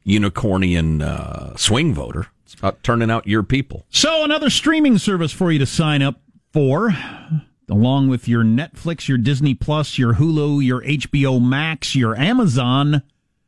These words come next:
Speaker 2: Uh, we have the Amazon and an Apple, your Apple subscription. We have most of those. I think all but one of those. Um, the Peacock struts into the streaming wars starting today.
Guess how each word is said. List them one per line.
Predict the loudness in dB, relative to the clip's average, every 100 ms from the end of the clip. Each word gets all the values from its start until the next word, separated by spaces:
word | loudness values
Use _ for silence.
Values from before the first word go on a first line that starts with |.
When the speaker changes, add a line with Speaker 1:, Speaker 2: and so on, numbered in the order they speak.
| _ _ -6
Speaker 2:
Uh, | 0 2 2 2
we | 2
have | 2 0
the | 0
Amazon | 2 0 0 0 0
and | 0 2
an | 2
Apple, | 0 -2 -6 -12 _
your | 0 0
Apple | 0 -4 -4
subscription. | -4 -4 -2 -2 0 -2 -2 _ _
We | 2
have | 2 2
most | 2 0 0
of | -6
those. | -6 -2
I | 0
think | 2
all | 0 0
but | 0
one | 0 0
of |
those. | -2 -10 -18 _ _ _ -20 -2
Um, | 0 2 2 2 2 0 -2 _ -20 _ _ _ -4
the | -2
Peacock | 0 -2 -2 -4 -4 -6
struts | -4 -2 -2 0 2
into | 2
the | 0
streaming | 0 0 2 2 2
wars | 0 -2 -6
starting | -6 -2 0 0
today. | 0 0 0